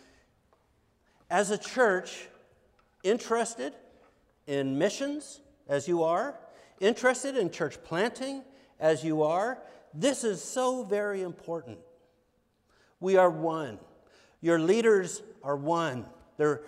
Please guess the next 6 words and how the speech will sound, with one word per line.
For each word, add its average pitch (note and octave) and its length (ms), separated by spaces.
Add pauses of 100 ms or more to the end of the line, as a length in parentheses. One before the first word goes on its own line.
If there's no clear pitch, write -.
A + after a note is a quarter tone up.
(540)
they're F3+ 160
one G#3 460
in, F#3 440 (600)
in F#3+ 140
the G#3 80
message. B3+ 680